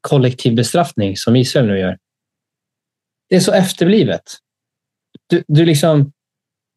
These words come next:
kontextualiserar. Ska vi, ska vi kontextualisera kristallnatten? Ska vi snacka om, om liksom hur, hur fransmännen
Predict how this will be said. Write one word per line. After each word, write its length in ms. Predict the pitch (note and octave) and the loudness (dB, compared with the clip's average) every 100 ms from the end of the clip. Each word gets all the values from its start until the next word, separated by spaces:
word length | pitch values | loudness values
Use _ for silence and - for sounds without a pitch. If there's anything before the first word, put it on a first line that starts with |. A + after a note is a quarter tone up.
| _ | _
kontextualiserar. 920 | G3 F3 F3 - - E3+ D3 G3+ F3+ | -2 0 -2 -4 -2 -2 0 2 2
Ska 140 | D3 | 2
vi, 180 | F3+ F#3 | 0 -2
ska 120 | D3+ | 0
vi 140 | G3 C#3+ | 0 0
kontextualisera 1120 | G#3+ G3 G3+ E3 G#3 F#3+ F#3 G#3 G#3 F#3+ F3+ _ - | 0 0 0 0 0 0 2 2 4 2 0 _ -2
kristallnatten? 800 | E3 F3 E3+ G3+ F#3+ - F#2+ F#2 _ _ _ _ _ _ _ _ _ _ - | 0 2 2 2 -2 -6 -8 -10 _ _ _ _ _ _ _ _ _ _ -8
Ska 140 | - | -2
vi 80 | F3 | -2
snacka 360 | D#3 - - F3 | -2 -4 -4 0
om, 260 | E3+ E3 D3 - | 2 2 -2 -4
om 160 | F3 F3 | -2 0
liksom 300 | F3 D3+ E3+ | 0 0 2
hur, 380 | E3 E3+ E3 D#3+ - _ _ _ | 4 4 2 -2 -8 _ _ _
hur 220 | F#3 E3+ | 0 2
fransmännen 1040 | C#3+ F#3 E3+ D#3+ C#3+ F#3+ G#3+ F#3+ D#3 C#3+ C3+ | 0 0 0 0 2 2 4 2 2 0 -2